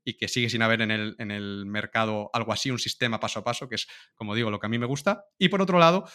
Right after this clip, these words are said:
he decidido que quiero retomar el, el podcast, ¿no? Eh, esto quizás es lo que más tiempo me, me ha costado, porque yo siempre he escrito, eh, pues, m-, me tiran muchas cosas, ¿no? Digo, "Ah, voy a escribir emails, voy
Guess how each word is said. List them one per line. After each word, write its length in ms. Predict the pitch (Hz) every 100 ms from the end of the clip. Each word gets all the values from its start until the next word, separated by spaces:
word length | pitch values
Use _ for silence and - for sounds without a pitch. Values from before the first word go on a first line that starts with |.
| - -
he 80 | 135
decidido 360 | - 131 147
que 100 | 117
quiero 180 | 110 117
retomar 400 | 123 107 104 110
el, 500 | 110 98 92 92 92 -
el 140 | 104
podcast, 460 | 107 - - - -
¿no? 180 | 117 - _ _
Eh, 320 | 113 104 104 -
esto 440 | - 165 156 151
quizás 180 | 151 143
es 60 | 139
lo 100 | 143
que 60 |
más 160 | 135 131
tiempo 280 | 143 127 131
me, 400 | 123 127 123 123
me 140 | 123
ha 80 | 127
costado, 480 | 131 - 156 170 254 - - _ _ -
porque 280 | 110 113
yo 80 | 113
siempre 680 | 117 117 117 110 107 107 107
he 80 | -
escrito, 840 | - 165 185 180 175 175 175 175 120
eh, 520 | 113 107 107 107 107
pues, 320 | - - - 117
m-, 240 | 117 110
me 160 | 120 120
tiran 240 | 160 165
muchas 240 | 165 - -
cosas, 280 | 151 127
¿no? 120 | 113 151
Digo, 200 | 117 120
"Ah, 140 | 160
voy 80 | 156
a 40 | 151
escribir 300 | 156 147 143
emails, 340 | 127 113 107
voy 320 | 123 156 151